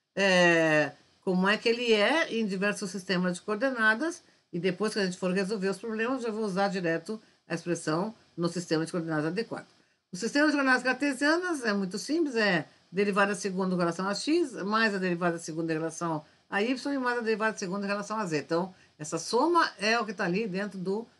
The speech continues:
Laplaciano. Tem, aqui, no caso, eu fiz pra, é, um espaço R três, né? Se eu tiver trabalhando no plano, aí eu pego só duas dessas variáveis e assim por diante. Bom, coordenadas cilíndricas, tá? Vocês têm,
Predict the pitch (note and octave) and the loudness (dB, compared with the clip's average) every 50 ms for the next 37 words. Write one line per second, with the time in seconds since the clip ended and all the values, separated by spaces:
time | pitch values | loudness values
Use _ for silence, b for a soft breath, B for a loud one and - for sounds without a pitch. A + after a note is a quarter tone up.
0 | b b E3+ F#3 A#3+ - - G3 G3+ F#3+ - - D3 B2+ B2 - C3+ B2+ B2 - | b b -4 -2 -2 -2 -2 -2 -2 -2 -2 -4 -4 -6 -6 -6 -8 -8 -8 -8
1 | _ - - C#3+ - - E3+ E3 E3+ F3 - E3+ E3 E3 E3+ F#3+ F3+ F3+ F#3+ F#3+ | _ -12 -12 -12 -8 -4 -4 -4 -4 -2 0 2 2 2 2 -2 -6 -4 -6 -8
2 | F#3 - - G3 G3+ G#3 G3+ B B B B B B B - E3+ E3+ F3 F3+ F3+ | -8 -6 -2 0 0 0 0 B B B B B B B -2 0 0 2 2 0
3 | E3+ - F3 F3 E3+ F3 - F3 E3 E3 F3 G#3+ F3+ G#3 F#3 F#3 G3 A#3+ B3 - | 0 2 2 0 0 2 0 2 2 2 0 -2 -4 -2 0 0 0 -2 -2 -8
4 | - C3+ C#3 D3+ F3 F3 F3+ F3 D#3 - D3+ D#3+ D#3+ D#3 - D3+ D3 D3+ D#3 D#3 | -8 -4 -4 -2 -2 -2 -2 -4 -6 -6 -4 -6 -4 -4 -4 -6 -4 -2 -2 -2
5 | E3 E3+ D#3+ - F3 E3+ F3+ F#3+ G#3 A3+ B3+ D4 D#4+ D4 - b b b b b | -2 -4 -2 -2 0 2 2 2 2 0 -2 -2 -4 -4 -6 b b b b b
6 | - D#3 D3 D3 D#3 D#3+ F3 F#3 F3 - D#3 C#3 C#3 C#3 - D3+ D3+ D3 C#3 C#3 | -8 -4 0 2 2 2 2 0 -2 -4 -4 -6 -4 -4 -2 -4 -4 -2 -4 -4
7 | C3+ D3+ F3 F3+ D#3 C3 C3 C3 - C#3 C#3 D3 E3+ G#3 G#3 F3 F3 F3+ E3+ D#3 | -2 -2 -2 -2 -2 -6 -10 -10 -10 -12 -12 -12 -10 -10 -8 -6 -6 -6 -6 -6
8 | E3+ D#3+ - E3+ D#3+ D#3+ F3 D#3+ D3+ - _ _ _ _ _ _ _ - E3 C#3 | -10 -10 -10 -12 -12 -12 -12 -14 -14 -18 _ _ _ _ _ _ _ -4 -4 -4
9 | - - _ _ _ _ _ _ _ _ _ _ _ _ _ _ - C4 C4 D4 | -4 -8 _ _ _ _ _ _ _ _ _ _ _ _ _ _ 2 4 4 6
10 | D4+ E4+ F4+ F#4 F#4 F#4 C#4+ A3 F3+ D#3 - D3+ D3 - - - G3 G3+ A3+ B3+ | 6 6 4 4 2 2 2 2 2 0 0 -4 -12 -16 -8 0 4 6 6 6
11 | C#4+ C4+ A#3 B3 A3+ - B3+ B3+ B3+ B3 - - B3 B3 B3 B3 B3 A#3+ | 4 2 0 -4 -2 2 2 2 2 2 2 2 4 4 4 2 -2 -8